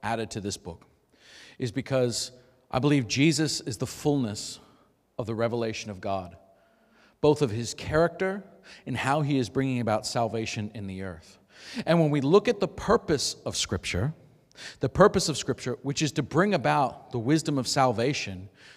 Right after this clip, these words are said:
in the Lord Jesus Christ, is what Peter says, I'm not expecting anything more than God himself. Does that, does that make sense?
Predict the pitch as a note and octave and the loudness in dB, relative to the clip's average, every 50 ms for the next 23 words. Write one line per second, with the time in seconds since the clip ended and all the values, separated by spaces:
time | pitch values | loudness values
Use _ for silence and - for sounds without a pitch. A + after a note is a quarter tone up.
0 | - _ _ _ _ - F3 F3+ F3 D#3+ D3+ C#3+ C#3 D3 D3 C3+ A#2 - B2 A#2 | -20 _ _ _ _ 2 4 6 6 6 4 4 6 6 4 4 2 0 -4 -4
1 | A2+ A2+ - - - B2 A2 G#2 G#2 G#2 F2 G2+ G#2 - - A2+ A#2 A2 G#2+ F#2 | -4 -4 -6 -4 -2 -2 -2 -2 -4 -6 -8 -8 -10 -10 -8 -6 -6 -6 -6 -6
2 | - G2+ E2+ F2+ F#2+ - - - _ _ _ _ _ _ _ _ _ _ _ _ | -8 -10 -10 -12 -14 -16 -18 -20 _ _ _ _ _ _ _ _ _ _ _ _
3 | _ _ _ _ _ _ _ _ _ _ _ _ _ _ _ _ _ _ _ _ | _ _ _ _ _ _ _ _ _ _ _ _ _ _ _ _ _ _ _ _
4 | _ _ _ _ - D#3+ E3+ E3 E3 F#3+ F#3+ F#3 D#3+ - - - G3+ F3+ - F3+ | _ _ _ _ 0 2 4 6 6 6 6 4 2 0 0 2 2 2 2 2
5 | E3+ E3 D#3 D#3+ D#3+ C#3+ - D#3+ D3 C#3 C3+ C#3 D3 D3+ C3+ A2+ A2 A2 G#2 F#2+ | 0 0 2 0 0 0 0 0 0 0 2 2 2 2 2 2 2 0 -2 -6
6 | - - - - _ _ _ - B2+ A2+ G#2+ B2 B2 B2 B2+ G#2 A#2 A2+ G2 - | -10 -16 -20 -20 _ _ _ -4 -4 -2 2 4 4 4 4 4 0 -4 -6 -6
7 | - C3 G#2+ F2 E2 - - - - - - _ _ _ _ _ _ _ _ _ | -6 -4 -4 -6 -6 -10 -14 -20 -20 -20 -20 _ _ _ _ _ _ _ _ _
8 | _ _ _ _ _ _ _ _ _ _ _ _ _ _ _ _ _ - C3 E3 | _ _ _ _ _ _ _ _ _ _ _ _ _ _ _ _ _ -4 0 0
9 | F3 E3+ - - E3 C#3+ G3+ G3 G3+ G3+ F#3 - - F3+ F3+ F3 - - - - | 0 0 0 -2 2 2 2 4 4 2 0 0 0 -2 -2 -4 -8 -12 -16 -16